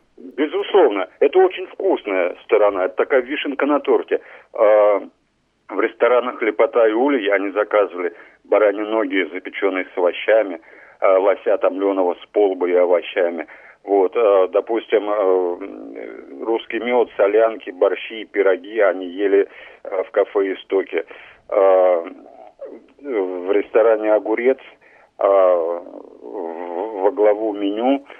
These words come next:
а, байкеры ставили свиные рёбра барбекю и, м, настойку огурцовка.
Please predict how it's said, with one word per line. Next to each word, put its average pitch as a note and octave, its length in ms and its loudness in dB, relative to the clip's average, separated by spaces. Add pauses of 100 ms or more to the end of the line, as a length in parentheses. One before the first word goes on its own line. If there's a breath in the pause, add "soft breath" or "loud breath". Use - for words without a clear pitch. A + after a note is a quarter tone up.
(140 loud breath)
а, F2+ 480 4
байкеры G#2+ 560 0
ставили G#2 640 0 (100)
свиные G#2 360 -2
рёбра G#2 320 2
барбекю F#2 960 -4
и, A2 460 -8
м, G2 500 -10
настойку G#2+ 640 -4 (320 loud breath)
огурцовка. G2+ 760 -2